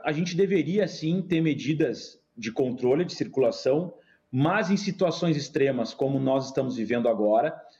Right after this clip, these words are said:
deveríamos copi-, copiar estados, eh, eh, estados que eu falo, né, países como a Inglaterra,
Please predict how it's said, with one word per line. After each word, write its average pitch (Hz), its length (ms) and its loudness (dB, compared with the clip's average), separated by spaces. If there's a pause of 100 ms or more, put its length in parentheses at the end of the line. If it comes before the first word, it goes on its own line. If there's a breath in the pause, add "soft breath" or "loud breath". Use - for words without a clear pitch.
(220 loud breath)
deveríamos 185 480 2
copi-, - 400 -4
copiar 190 380 0
estados, 208 640 -2
eh, 123 560 2
eh, 104 80 -4
estados - 340 0
que - 80 0
eu 196 60 0
falo, 180 200 4
né, 151 120 0
países 151 640 0
como 143 240 0
a - 20 2
Inglaterra, 151 800 0